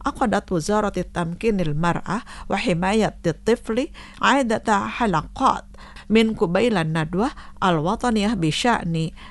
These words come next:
دور الأم من أجل السلام، والتي حضرتها السيدة الأولى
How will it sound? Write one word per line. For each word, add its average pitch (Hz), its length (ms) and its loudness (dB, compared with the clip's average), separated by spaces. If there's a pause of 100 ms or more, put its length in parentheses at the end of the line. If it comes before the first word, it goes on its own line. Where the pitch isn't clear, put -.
(100)
دور 196 340 6
الأم 220 600 2
من 170 380 -2
أجل 180 320 0
السلام، 147 640 -4 (460)
والتي 226 640 2 (100)
حضرتها 190 1080 0
السيدة 160 500 0 (160)
الأولى 185 540 -2